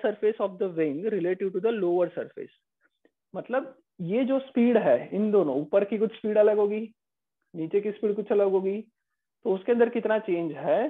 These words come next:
कितना छोटा सा change जो आ रहा है वो find करना है कि ऊपर की velocity, नीचे की velocity में क्या change है, because उसी की वजह से अपथ्रस्ट मिल रहा है। तो ये V one minus V two find करना है।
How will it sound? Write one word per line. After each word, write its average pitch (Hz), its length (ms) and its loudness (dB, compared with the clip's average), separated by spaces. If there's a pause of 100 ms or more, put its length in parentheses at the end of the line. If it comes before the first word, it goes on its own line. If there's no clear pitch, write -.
कितना 208 280 -4
छोटा 180 320 0
सा 185 120 0
change 175 320 -4
जो 170 160 0
आ 156 160 6
रहा 151 160 2
है 254 120 0
वो 202 220 -2
find 135 200 -6
करना 123 220 -8
है 85 80 -14
कि - 440 -8
ऊपर 165 280 2
की 202 120 2
velocity, 190 460 2
नीचे 170 240 -4
की 160 100 -4
velocity 160 320 -2
में 214 120 -4
क्या 208 160 4
change 143 300 -2
है, - 120 -10 (500)
because 170 240 4
उसी 175 220 -2
की 196 60 0
वजह 196 140 6
से 208 100 2
अपथ्रस्ट 196 400 0
मिल 170 120 -2
रहा 123 160 -2
है। - 80 -4
तो 175 140 -10
ये 165 260 2
V 175 220 -6
one 190 180 -2
minus 190 500 -6 (140)
V 143 100 -2
two 202 180 -2
find 160 300 0
करना - 220 -2
है। - 120 -14